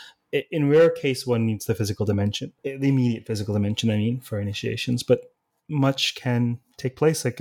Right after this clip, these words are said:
there are, the last course I did actually at the school was called Sacred Sound. You know, it's called Sacred Sound, Tapping the Power of Sanskrit Mantras.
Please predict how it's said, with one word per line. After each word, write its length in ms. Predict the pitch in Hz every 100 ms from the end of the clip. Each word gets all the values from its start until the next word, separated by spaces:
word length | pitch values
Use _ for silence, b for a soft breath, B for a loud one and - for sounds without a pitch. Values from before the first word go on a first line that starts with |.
| 117
there 200 | 117 113
are, 340 | 110 113 110 - b _
the 80 | 131
last 220 | 131 -
course 200 | 127 -
I 80 | 107
did 220 | 104 104
actually 440 | 101 - - 110 120 - -
at 140 | 120
the 80 | 120
school 300 | - 233 170
was 100 | 135
called 240 | - 120
Sacred 320 | - 123 120 -
Sound. 420 | 104 113 113 120 _ _ B B B B B B _
You 100 | 123
know, 140 | 110
it's 120 | 113 -
called 320 | 123 110 -
Sacred 320 | 139 - 123
Sound, 260 | 123 117 113
Tapping 300 | 113 117 110
the 80 |
Power 300 | - 107 104
of 80 | 104
Sanskrit 340 | - 104 - 110
Mantras. 540 | 104 120 - 101